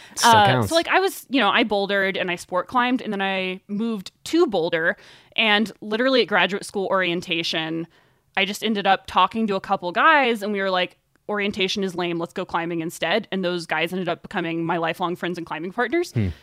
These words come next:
Speaker 2: And we just spent so much of, like, climbing was just, like, how we hung out in grad school. Like, other people went to Pearl Street. We went to the climbing gym or, like, to Boulder Canyon or Eldo. And we, we climbed. It was, it was awesome. Like,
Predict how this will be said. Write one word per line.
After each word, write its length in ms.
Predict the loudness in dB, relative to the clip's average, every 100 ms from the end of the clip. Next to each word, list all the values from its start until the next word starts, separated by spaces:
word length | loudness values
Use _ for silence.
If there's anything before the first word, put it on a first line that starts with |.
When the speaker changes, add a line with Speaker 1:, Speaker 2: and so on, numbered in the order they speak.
| _
Speaker 2:
And 100 | -6
we 100 | -4
just 160 | -6 -6
spent 280 | -4 -4 -8
so 260 | -2 0
much 200 | 2 0
of, 180 | -4 -4
like, 180 | -2 -2 _ _ _ _ -12
climbing 340 | -4 2 4
was 140 | 2 0
just, 140 | -4
like, 120 | -4
how 180 | 0 -2
we 100 | 0
hung 200 | -2 0
out 140 | -2
in 80 | -2
grad 240 | -8 -10 -10
school. 200 | -12 -8
Like, 140 | -6
other 240 | -4 -6 -8
people 280 | -10 -6
went 160 | -6 -6
to 60 | -12
Pearl 260 | -8 -8
Street. 380 | -6 -6 -4 -6
We 140 | -8
went 260 | -6 -6 -6
to 80 | -12
the 100 | -14
climbing 400 | -6 -6 -2 -2
gym 280 | -2 -2 -2
or, 200 | 0 0
like, 320 | 0 -2 -4 -8
to 240 | -4 -4
Boulder 280 | -4 -4 -4
Canyon 460 | -4 0 0 0 -2
or 120 | -2
Eldo. 460 | 0 0 -2 -4 -6 -12 -20 _ -6
And 480 | -4 -2 -4 -8 -20 _ _
we, 200 | -12 -12 _ _
we 100 | -18
climbed. 420 | -6 -4 -4 -12 _ _ _ _
It 80 | -8
was, 280 | -8 -10 -8 -6
it 40 |
was 140 | -6 -4
awesome. 280 | -6 -4 -8
Like, 220 | -8